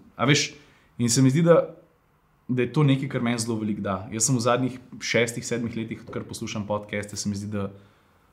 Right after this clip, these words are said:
ne vem, da sem se, ful sem se spremenil kot človek.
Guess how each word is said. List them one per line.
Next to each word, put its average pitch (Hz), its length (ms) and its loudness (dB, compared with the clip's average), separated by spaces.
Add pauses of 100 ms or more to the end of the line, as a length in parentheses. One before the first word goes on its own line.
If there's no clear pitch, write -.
(340)
ne 107 100 0
vem, 110 200 4
da 101 60 -2
sem 101 140 -4
se, 104 140 -6 (520)
ful 214 180 6
sem 196 120 8
se 135 80 6
spremenil 143 320 2
kot - 140 -6
človek. - 400 4